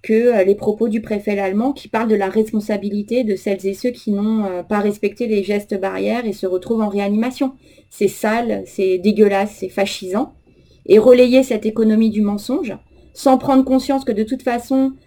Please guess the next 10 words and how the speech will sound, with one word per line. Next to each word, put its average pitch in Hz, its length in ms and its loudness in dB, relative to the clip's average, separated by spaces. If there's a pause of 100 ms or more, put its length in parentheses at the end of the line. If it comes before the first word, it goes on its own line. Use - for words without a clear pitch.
(200)
euh, 196 580 0
nous 202 220 -4
sommes 214 340 0
toutes - 240 0
et 233 120 -2
tous 277 240 -8
en 220 100 -2
train 226 200 -4
de 208 100 0
devenir, 214 560 2